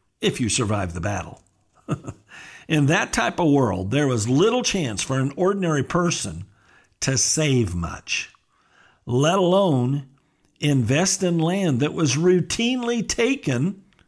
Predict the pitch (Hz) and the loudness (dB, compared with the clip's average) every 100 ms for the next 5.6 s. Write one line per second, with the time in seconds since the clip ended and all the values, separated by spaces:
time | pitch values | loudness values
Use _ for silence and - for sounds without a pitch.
0 | _ _ - 117 117 113 113 135 147 147 | _ _ -6 0 2 2 2 2 4 2
1 | 156 - 127 110 - 90 82 - - - | 0 -2 -2 -2 -6 -10 -10 -14 -10 -10
2 | - - _ _ - - _ _ - 269 | -10 -14 _ _ -20 -20 _ _ 0 2
3 | 156 156 190 120 98 90 107 - 131 127 | 4 2 2 0 -2 -4 -4 -4 -2 -2
4 | 147 131 127 135 156 - 127 117 113 151 | -2 -2 2 4 4 2 0 0 -2 0
5 | 170 196 117 98 104 | 0 2 2 0 -2